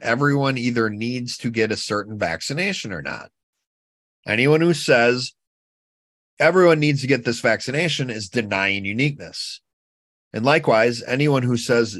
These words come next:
no one should get this vaccination is denying uniqueness. So when discussing this topic, we ought to hear the other person, help them determine the objective measure they are using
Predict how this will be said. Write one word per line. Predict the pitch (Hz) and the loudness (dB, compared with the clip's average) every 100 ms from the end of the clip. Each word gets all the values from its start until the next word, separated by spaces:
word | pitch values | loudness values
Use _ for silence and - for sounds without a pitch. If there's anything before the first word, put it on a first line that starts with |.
| - | -14
no | 90 82 80 131 | -14 -10 0 4
one | 220 135 95 | 6 4 0
should | - 95 | -6 -4
get | 90 85 | -6 -8
this | 87 - | -10 -4
vaccination | 90 82 95 87 82 - 98 - | -4 -4 -8 -10 -10 -12 -14 -10
is | 113 98 | -8 -4
denying | 110 92 95 98 | -2 -2 -2 -4
uniqueness. | 95 113 147 143 67 - - - _ _ _ _ _ _ _ _ _ _ _ _ _ _ - | -6 -4 -6 -8 -16 -14 -14 -16 _ _ _ _ _ _ _ _ _ _ _ _ _ _ -10
So | - 120 | -2 0
when | 110 117 139 | 2 2 2
discussing | 156 160 - 120 - 139 | 0 0 0 -2 -2 -6
this | 143 143 | -4 -6
topic, | - 82 - 104 143 - _ | -6 -6 -6 -8 -8 -14 _
we | 104 | 0
ought | 101 | 0
to | 101 | 0
hear | 87 101 110 | -4 -4 -2
the | 135 139 | 0 0
other | 143 156 | 0 -2
person, | 104 85 - 110 147 _ _ _ _ _ _ _ _ | -4 -6 -8 -12 -14 _ _ _ _ _ _ _ _
help | - 117 143 | -2 0 2
them | 151 135 123 | 0 2 2
determine | 117 - - 120 139 123 | 0 -2 -4 -2 0 -2
the | 104 101 | -2 -2
objective | 92 92 104 - 95 | -2 -4 -4 -4 -6
measure | 95 98 92 92 85 87 90 | -4 -4 -4 -6 -8 -10 -2
they | 110 190 180 104 | 2 4 4 2
are | 87 85 | 0 -2
using | 85 85 78 82 85 131 | -6 -8 -10 -14 -12 -14